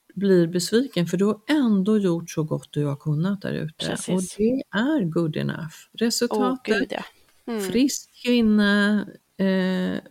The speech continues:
Speaker 1: och friskt barn, det är
Speaker 2: Mm.
Speaker 1: vårt mål. Och sen så
Speaker 2: Mm.
Speaker 1: resan dit, den kan vara väldigt slingrig.
Speaker 2: Mm.
Speaker 1: <laughs> Men, men med verktyg så kan den gå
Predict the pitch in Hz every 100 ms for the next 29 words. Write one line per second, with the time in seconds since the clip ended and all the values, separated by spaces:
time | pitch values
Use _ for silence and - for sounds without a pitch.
0 | - 220 214 170 170 - - 139 151 -
1 | - - 220 226 170 160 160 156 160 -
2 | 247 196 151 170 - 190 190 - 190 196
3 | 214 190 - 196 190 226 - 196 202 202
4 | - - - 208 208 190 180 180 180 -
5 | - - 196 208 151 180 - - 190 156
6 | 139 135 131 - - 175 - 269 403 302
7 | 247 226 233 214 190 185 - - - 196
8 | 190 180 180 180 175 175 202 220 220 226
9 | 208 196 - 165 165 170 - 160 170 160
10 | 160 156 156 156